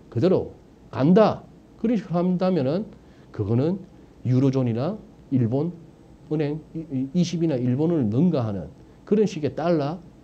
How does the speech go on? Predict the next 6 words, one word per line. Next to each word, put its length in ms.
대방출이죠. 760
아마 200
흘러내려야 580
될 120
것 120
같-, 120